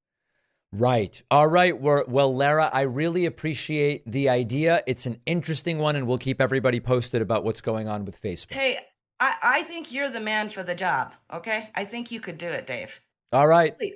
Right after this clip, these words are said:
Speaker 1: Lara, thank you. Fa-, Lara from Arizona, very, very impressive idea. I like it. I have to say, I like it.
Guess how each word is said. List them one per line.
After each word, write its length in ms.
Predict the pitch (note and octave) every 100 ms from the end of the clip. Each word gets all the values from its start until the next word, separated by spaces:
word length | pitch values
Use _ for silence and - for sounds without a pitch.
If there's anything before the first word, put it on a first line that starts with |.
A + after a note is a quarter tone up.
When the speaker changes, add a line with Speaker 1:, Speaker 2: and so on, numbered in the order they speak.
| -
Speaker 1:
Lara, 340 | A#2 D3+ E3 E3+
thank 260 | F#3 F3
you. 120 | D#3 D3
Fa-, 280 | D#3+ D#3+ A#2
Lara 260 | C3+ C#3+
from 160 | C#3 C#3+
Arizona, 400 | C#3 C3 C#3 C3+
very, 260 | A#2+ C3
very 300 | B2+ B2+ C3
impressive 500 | B2 G#2 B2 A#2+ C3
idea. 520 | A#2+ A#2 A#2+ A#2+ A#2+ A#2+ _ _
I 140 | C3+ D3
like 280 | F3 A3
it. 240 | A3 - _
I 120 | A2
have 160 | C3 D3
to 80 | -
say, 240 | - E3
I 80 | D3+
like 220 | B2+ E3
it. 160 | C3+